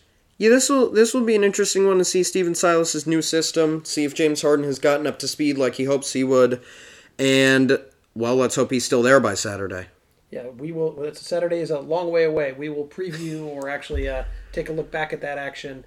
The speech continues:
Speaker 2: in our next podcast. Um, speaking of which, due to the Christmas holiday, our next podcast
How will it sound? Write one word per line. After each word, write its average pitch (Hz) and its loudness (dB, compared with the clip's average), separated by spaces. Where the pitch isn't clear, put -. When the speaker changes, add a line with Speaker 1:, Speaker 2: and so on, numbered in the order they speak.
Speaker 2:
in 143 -12
our 143 -8
next 180 -6
podcast. 170 -6
Um, 131 -12
speaking 156 -14
of 143 -10
which, 190 -8
due 165 -8
to 147 -12
the 143 -12
Christmas 156 -12
holiday, 170 -4
our 143 -10
next 160 -8
podcast 156 -6